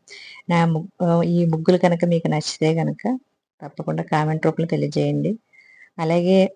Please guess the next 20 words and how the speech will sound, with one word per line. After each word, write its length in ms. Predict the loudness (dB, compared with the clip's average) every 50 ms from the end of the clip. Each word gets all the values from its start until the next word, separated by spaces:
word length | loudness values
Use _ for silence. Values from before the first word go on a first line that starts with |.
| _ 0
మీ 100 | 0 0
చిన్ననాటి 500 | 0 0 -2 -2 0 2 2 2 2 0
స్నేహితులు 640 | -2 -2 0 2 2 4 4 2 0 0 0 2 2
మీరు 240 | 4 4 4 4 6
ఎలా 320 | 6 6 4 4 4 4
ఉండేవారు 440 | 2 2 4 4 6 8 8 8 8
ఏంటనేది 420 | 8 6 2 2 0 2 2 2
కూడా 180 | 2 2 0 -2
కామెంట్ 440 | 0 0 2 2 2 2 0 -2 -2
రూపంలో 200 | -2 -2 -2 -2
తెలపండి. 460 | -2 -4 -4 -4 -4 -4 -4 -4 -6 -6 -8 _ _ _ -20 -20 -20 -20 -20 -20 _ -6 -4
చిన్నప్పుడు 340 | -2 0 0 0 0 0 0
ఫ్రెండ్స్ 340 | 2 2 2 2 2 2 2
అందరం 240 | 2 4 4 2 2
కలిపి 280 | 2 2 2 2 2
ఎక్కువగా 320 | 0 0 2 2 4 4 4
మనకి 340 | 4 4 4 2 2 2 2
ఏంటంటే 420 | 2 4 4 2 2 4 4 4
ముగ్గులు 340 | 4 2 2 2 4 4 4
వేయటం, 300 | 4 2 0 -4 -8